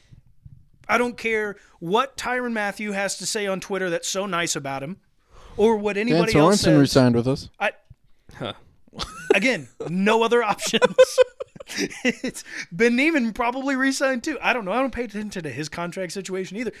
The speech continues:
Speaker 1: It's awful. So that's kind of where I, like, he, he, he isn't good after three years. He doesn't bring
Speaker 2: Uh,
Speaker 1: anybody who wants to play under his scheme, whether it's for big money or not big money. He, it, it just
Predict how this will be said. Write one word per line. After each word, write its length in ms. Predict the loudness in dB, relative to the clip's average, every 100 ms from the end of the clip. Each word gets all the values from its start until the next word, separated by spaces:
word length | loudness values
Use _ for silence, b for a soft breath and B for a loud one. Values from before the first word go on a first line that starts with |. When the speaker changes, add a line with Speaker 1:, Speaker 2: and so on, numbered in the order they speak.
| b
Speaker 1:
It's 140 | -10 -2
awful. 380 | -2 -2 -10 _ _ _ _ _
So 140 | -4
that's 200 | -2 -2
kind 200 | -2 -4
of 80 | -2
where 160 | -4 -4
I, 160 | -4
like, 260 | -4 -8 -8 _ _ _ -12
he, 180 | -12 -8
he, 240 | -10 -10
he 180 | -8 -6
isn't 220 | -4 -6
good 320 | -6 -8 -6 -6
after 320 | -6 -6 -10
three 240 | -10 -12
years. 400 | -12 -12 -14 -18 _ _
He 100 | -2
doesn't 280 | 2 2 0
bring 180 | -4 0
Speaker 2:
Uh, 40 |
Speaker 1:
anybody 380 | -2 -2 -4 -6
who 120 | -6
wants 380 | -10 -8 -8 -8
to 80 | -12
play 260 | -10 -6
under 160 | -6 -6
his 120 | -6
scheme, 260 | -8 -10 -8
whether 220 | -8 -8
it's 100 | -12
for 100 | -12
big 240 | -8 -8 -8
money 220 | -12 -10
or 80 | -10
not 220 | -10 -12
big 140 | -16
money. 260 | -16 -18 -20 _ _ _ _ _ _ _ _ _ _ _ _ _ _ _ _ _ _
He, 260 | -4 -4 -8
it, 240 | -10 -10 _
it 100 | -10
just 280 | -6 -8